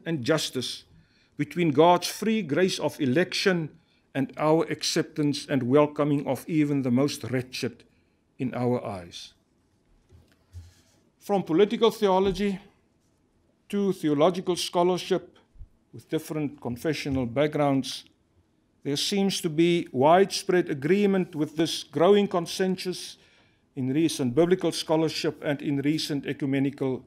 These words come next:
dialogues. Many seem to agree that, in the words of Russell Botman, it would be a scandal to people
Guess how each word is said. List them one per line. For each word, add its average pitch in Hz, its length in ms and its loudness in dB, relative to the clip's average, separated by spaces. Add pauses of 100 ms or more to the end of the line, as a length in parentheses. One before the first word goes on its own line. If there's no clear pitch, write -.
(500)
dialogues. 120 840 -4 (800)
Many 180 220 0
seem 180 320 0
to - 180 -4
agree 156 340 0
that, 160 300 0
in 143 140 -2
the 135 100 2
words 170 340 2
of 156 140 -8
Russell 147 340 -2
Botman, 151 480 -2 (960)
it 151 140 -6
would 147 180 -2
be 143 120 -2
a - 40 -8
scandal 135 800 -4 (840)
to 131 100 -8
people 165 560 -2